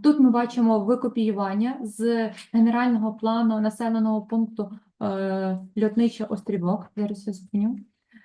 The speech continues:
Е, ділянка проєктування знаходиться в північній частині ділянки.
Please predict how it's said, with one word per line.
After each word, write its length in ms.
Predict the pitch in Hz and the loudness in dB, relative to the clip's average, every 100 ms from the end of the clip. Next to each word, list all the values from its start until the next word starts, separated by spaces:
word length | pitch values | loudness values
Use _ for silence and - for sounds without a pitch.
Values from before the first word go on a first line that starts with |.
| - | -6
Е, 440 | 220 208 202 202 | 0 0 0 0
ділянка 440 | 190 233 269 294 254 | 2 4 4 2 0
проєктування 880 | 233 226 220 226 208 233 269 262 247 | 0 -2 -2 0 2 2 2 -2 0
знаходиться 760 | 220 226 247 240 233 208 220 202 | 2 2 0 -2 -2 -2 -2 -2
в 200 | 214 220 | -2 -2
північній 540 | 208 220 220 233 - 208 | -2 2 2 2 0 -2
частині 680 | 214 190 214 214 233 311 - _ _ - | -2 -6 0 2 2 -2 -12 _ _ -6
ділянки. 480 | 226 208 202 208 | -2 0 0 -2